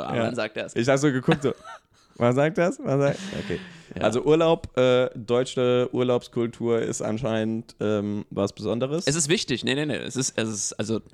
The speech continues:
Speaker 1: ich
Speaker 2: halt
Speaker 1: glaub,
Speaker 2: eine besondere
Speaker 1: in,
Speaker 2: Stellung.
Speaker 1: hier in Deutschland und
Speaker 2: Oh,
Speaker 1: unabhängig
Speaker 2: komm.
Speaker 1: von, doch,
Speaker 2: Als ob,
Speaker 1: unabhängig
Speaker 2: wenn
Speaker 1: von
Speaker 2: ich jetzt sag, besonders oder wichtig, ist eigentlich dasselbe.
Speaker 1: Ja, klar, klar, aber ich meine nur, ich meine nur, ich will nur drauf
Speaker 2: Hauptsache,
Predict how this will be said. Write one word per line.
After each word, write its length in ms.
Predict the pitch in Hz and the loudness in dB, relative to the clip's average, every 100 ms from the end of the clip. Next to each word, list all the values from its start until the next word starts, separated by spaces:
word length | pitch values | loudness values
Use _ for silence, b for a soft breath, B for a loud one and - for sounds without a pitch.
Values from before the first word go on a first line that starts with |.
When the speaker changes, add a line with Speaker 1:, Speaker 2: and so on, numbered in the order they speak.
| - | -8
Speaker 1:
ich 80 | - | 0
Speaker 2:
halt 80 | |
Speaker 1:
glaub, 160 | 180 135 | 2 4
Speaker 2:
eine 100 | 107 | 2
besondere 420 | 113 117 117 127 | 2 4 4 4
Speaker 1:
in, 40 | 131 | 0
Speaker 2:
Stellung. 360 | - 92 127 | 0 0 2
Speaker 1:
hier 100 | 151 | 2
in 100 | 180 | 2
Deutschland 640 | 147 127 143 - 69 73 - | 0 0 0 -6 -10 -12 -6
und 100 | - | -2
Speaker 2:
Oh, 140 | 90 95 | 2 2
Speaker 1:
unabhängig 400 | 151 165 156 147 | 2 2 0 -4
Speaker 2:
komm. 120 | 151 | -6
Speaker 1:
von, 60 | 143 | -2
doch, 120 | 190 | 2
Speaker 2:
Als 140 | 208 | 2
ob, 60 | 185 | 2
Speaker 1:
unabhängig 180 | 131 131 | 0 2
Speaker 2:
wenn 120 | 123 | 4
Speaker 1:
von 40 | 131 | 4
Speaker 2:
ich 60 | 123 | 4
jetzt 160 | 120 | 2
sag, 240 | 120 113 - | 4 2 2
besonders 560 | 104 117 135 143 135 | 2 2 4 2 2
oder 240 | 110 107 107 | 2 2 2
wichtig, 320 | 127 - 87 | -2 -4 -10
ist 240 | 85 - | -10 -6
eigentlich 360 | 107 120 123 117 | 0 0 0 -4
dasselbe. 480 | 110 110 104 101 85 | -4 2 4 4 0
Speaker 1:
Ja, 60 | - | -2
klar, 180 | 110 | 0
klar, 220 | 110 117 113 | 2 2 2
aber 120 | 117 | 2
ich 100 | 135 | 2
meine 220 | 147 156 | 2 2
nur, 80 | 139 - | 0 2
ich 120 | 180 | 2
meine 220 | 143 151 | 2 2
nur, 100 | 131 | 2
ich 100 | 127 | 2
will 80 | 143 | 0
nur 120 | 143 | 2
drauf 160 | 139 131 | 2 4
Speaker 2:
Hauptsache, 240 | 165 165 | 4 2